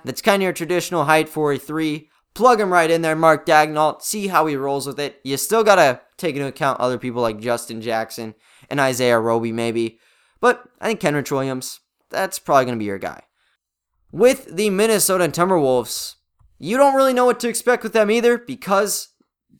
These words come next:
D'Angelo Russell, because of Naz Reid. I'm just gonna throw both of them in there and say, hell, you know, they're both gonna be playing, so expect to see D'Angelo Russell and Reid probably alongside,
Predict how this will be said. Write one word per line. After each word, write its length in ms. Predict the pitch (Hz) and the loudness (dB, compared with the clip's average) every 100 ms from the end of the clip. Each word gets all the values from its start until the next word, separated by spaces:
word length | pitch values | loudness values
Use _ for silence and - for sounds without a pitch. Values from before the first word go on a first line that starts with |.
| _ - | _ -6
D'Angelo 440 | 165 185 175 202 | -2 -2 0 0
Russell, 480 | 185 180 214 196 - _ | 2 0 -2 -6 -8 _
because 360 | 127 - 170 165 | -18 -4 -4 -2
of 80 | 175 | -2
Naz 400 | 180 180 180 170 | 2 4 4 0
Reid. 380 | 180 185 185 190 _ _ _ _ _ _ _ _ _ _ | -2 -4 -6 -12 _ _ _ _ _ _ _ _ _ _
I'm 140 | 247 | 2
just 160 | 285 - | 2 2
gonna 160 | 208 165 | 2 2
throw 220 | 185 160 | 2 2
both 240 | 156 160 | 4 2
of 40 | 151 | 0
them 140 | 147 | -2
in 100 | 151 | -2
there 220 | 151 156 | -2 -4
and 160 | 135 113 | -6 -6
say, 280 | 139 127 - | -4 -4 -6
hell, 440 | 143 160 160 139 _ _ | -2 2 2 0 _ _
you 100 | 127 | -4
know, 140 | 135 139 | 2 2
they're 80 | |
both 260 | 117 139 143 | 4 2 2
gonna 140 | 143 | -2
be 100 | 139 | -4
playing, 380 | 123 143 147 143 | -4 -4 -2 -4
so 260 | 139 113 - _ _ | -6 -8 -8 _ _
expect 320 | - 247 233 | -4 -2 0
to 80 | 180 | -2
see 260 | - 190 165 | -4 -4 -6
D'Angelo 500 | 135 151 160 147 147 | -6 -4 -4 -2 -2
Russell 360 | 143 143 160 | -2 -2 -6
and 100 | 131 | -8
Reid 320 | 120 139 127 - | -6 -8 -10 -4
probably 520 | 139 135 131 131 127 _ _ | 2 2 2 -6 -8 _ _
alongside, 920 | - 139 135 135 123 147 135 127 123 | 0 2 2 0 -4 -2 2 2 0